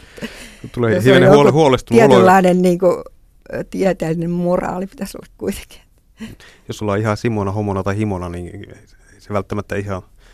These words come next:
Speaker 1: ihan hyvääkään lupaa. Ja uudehkoja typeryyttä kuvaavia sanontoja ja vertauksia ovat: "Ei ole hissi vintillä asti, eivät ole kaikki muumit laaksossa, puolukat poimurissa,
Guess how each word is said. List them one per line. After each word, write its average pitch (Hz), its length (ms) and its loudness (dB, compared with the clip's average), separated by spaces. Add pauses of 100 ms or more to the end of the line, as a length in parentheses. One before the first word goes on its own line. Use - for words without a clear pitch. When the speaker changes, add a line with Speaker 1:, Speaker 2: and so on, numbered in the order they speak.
(180)
Speaker 1:
ihan 110 120 -2
hyvääkään 101 500 0
lupaa. 98 460 -6 (1300)
Ja - 80 -10
uudehkoja 147 460 0
typeryyttä 117 540 -2
kuvaavia 104 520 0
sanontoja 104 540 -4
ja 98 140 -2
vertauksia 107 640 -4
ovat: 107 380 -4 (420)
"Ei 123 160 -2
ole 113 220 -2
hissi 135 320 -4
vintillä 127 440 -2
asti, 120 440 -6
eivät 110 320 -4
ole 104 120 -8
kaikki 117 440 -6
muumit 110 400 -6
laaksossa, 123 540 -4 (220)
puolukat 98 380 -10 (140)
poimurissa, 127 580 -2